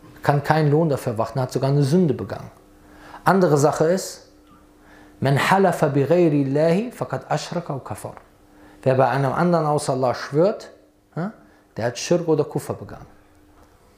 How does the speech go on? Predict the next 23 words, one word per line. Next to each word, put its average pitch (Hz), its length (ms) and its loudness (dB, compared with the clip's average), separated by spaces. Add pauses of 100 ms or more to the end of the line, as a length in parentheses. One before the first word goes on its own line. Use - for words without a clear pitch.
(1200)
Ich - 100 -6
schwöre 143 300 2
bei 113 160 2
dem, 151 240 0
ich 135 100 -2
schwöre 123 260 -2
bei 107 120 -4
dem. - 240 -14 (720)
So. - 100 -16 (720)
Das - 160 -4
muss 151 160 2
man 127 160 2
auch 139 240 0
verbreiten, 123 580 -2
dass 117 180 -6
das 110 180 -8
verlassen 113 440 -4
wird. 104 120 -10
Das 120 60 -6
ist 135 60 2
aber 165 140 2
kleiner 170 360 -2
Schirk. - 260 -14